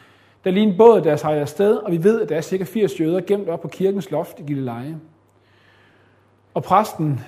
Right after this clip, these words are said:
præsten i Gilleleje havde forinden givet både mad og tøj til de her jøder, der havde forskanset sig op, op i kirketårnet i Gilleleje. Og han var så gået ned for at gøre klar til overførelsen af jøder til Sverige dagen efter, men forinden, der var han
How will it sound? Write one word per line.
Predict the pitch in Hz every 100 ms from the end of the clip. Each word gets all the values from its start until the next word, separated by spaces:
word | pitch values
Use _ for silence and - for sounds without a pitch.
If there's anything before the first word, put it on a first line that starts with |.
| -
præsten | 180 208 156
i |
Gilleleje | 160 151 151 185
havde | 170
forinden | - 160 196 185
givet | 160
både | 160 165 180 165 - - _ _ _ 247 240 233 -
mad | 165 175 220 208 -
og | 143 131 127 127
tøj | - 180 202
til | 214 156
de | 180
her | 165 165 135
jøder, | 143 170 202
der | 160 151
havde | 139
forskanset | 143 202 202
sig | 151 147
op, | 175 175
op | 185
i |
kirketårnet | - 202 214 196 175 135
i |
Gilleleje. | 123 143 135 151 196 202 - _ _ _ _ _ _ _ _ _ _ -
Og | 170
han | 190
var |
så | 180
gået | 214 190
ned | 220 247
for | -
at | 180
gøre | 165
klar | 226 214
til | 156 - 165 156 156
overførelsen | 190 214 196 170 -
af | 147
jøder | 160 180
til | 202 156
Sverige | - 190 170
dagen | 170 160
efter, | 214 - 123 127 -
men | 165
forinden, | - 175 208 202
der | 180
var | 151
han | 143 127